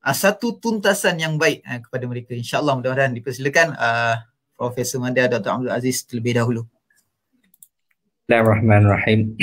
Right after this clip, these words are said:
Speaker 2: <clears throat> Secara ringkasnya, dalam kesempatan kehidupan yang masih berbaki untuk kita ni, sama-samalah kita teruskan semangat berusaha menyemarakkan, mengimarahkan masjid.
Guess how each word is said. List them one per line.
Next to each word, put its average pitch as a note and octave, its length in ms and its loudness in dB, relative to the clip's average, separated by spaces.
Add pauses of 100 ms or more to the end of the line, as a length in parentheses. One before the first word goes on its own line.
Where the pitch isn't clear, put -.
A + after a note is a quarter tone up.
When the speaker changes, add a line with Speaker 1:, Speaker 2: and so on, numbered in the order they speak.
(140)
Speaker 2:
<clears throat> - 320 -14
Secara C#3 480 4
ringkasnya, B2 640 -2 (880)
dalam D3 400 4
kesempatan C3 1040 0
kehidupan A#2 880 0
yang G#2+ 240 4
masih G#2+ 320 2
berbaki A2 720 0
untuk A2 320 -2
kita G#2+ 240 -4
ni, F2 320 -4 (720)
sama-samalah B2+ 880 0
kita A#2 720 0 (560)
teruskan D#3 560 4
semangat B2+ 720 0
berusaha A#2 640 0
menyemarakkan, A#2+ 1120 2
mengimarahkan A#2+ 1040 0
masjid. G2 480 -2